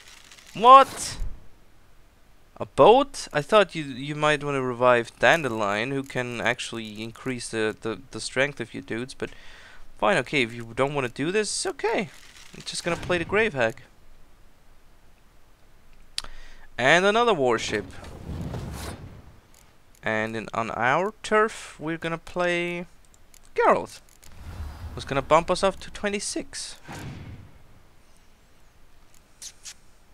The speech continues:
Oh, he's got Olgierd too. Cool, cool. I've got Olgierd too, no problem. No worries.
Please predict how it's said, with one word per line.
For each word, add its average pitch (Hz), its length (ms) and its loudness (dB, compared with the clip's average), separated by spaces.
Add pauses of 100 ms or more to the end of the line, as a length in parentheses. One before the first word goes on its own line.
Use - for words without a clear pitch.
(640)
Oh, 220 300 0 (340)
he's 180 160 -6
got 175 120 -4
Olgierd 165 420 -2
too. 170 240 -4 (960)
Cool, - 220 -4 (400)
cool. 135 160 -6 (440)
I've 185 140 0
got 196 100 4
Olgierd 139 320 2
too, 147 240 -4 (160)
no 127 160 -2
problem. 143 420 0 (480)
No 147 120 -2
worries. 139 420 0